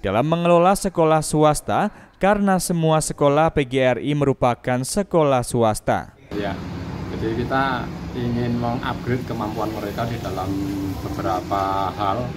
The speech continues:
Speaker 2: utama di dalam memimpin sekolah-sekolah swasta. Jadi Y P L P itu kan sekolahnya sekolah swasta semuanya. Pertama, bagaimana nanti membuat branding sekolah swasta yang, yang bagus, atau kita ajarkan bagaimana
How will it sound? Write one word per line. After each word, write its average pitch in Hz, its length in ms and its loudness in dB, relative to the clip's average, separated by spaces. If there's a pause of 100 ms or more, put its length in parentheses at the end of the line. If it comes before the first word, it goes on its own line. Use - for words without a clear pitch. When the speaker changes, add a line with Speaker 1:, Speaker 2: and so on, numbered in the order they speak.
(140)
Speaker 2:
utama 104 480 -6
di - 100 -10 (140)
dalam 92 240 -4 (640)
memimpin 104 400 -2
sekolah-sekolah 95 560 -4
swasta. 90 560 -4
Jadi 92 320 -6 (800)
Y 98 160 0
P - 0 -
L 104 320 -2
P 107 80 0
itu 101 160 -2
kan 117 240 2
sekolahnya 95 720 -2
sekolah 98 480 -2
swasta 95 320 0
semuanya. 90 400 -4 (800)
Pertama, 123 480 2
bagaimana 113 480 -2
nanti 127 240 -2
membuat 123 400 -2
branding 113 400 0
sekolah 117 320 -2
swasta 117 560 0
yang, 101 260 0 (840)
yang 101 160 4
bagus, 104 480 0
atau - 240 -2 (160)
kita - 160 -2
ajarkan - 320 0
bagaimana 101 460 0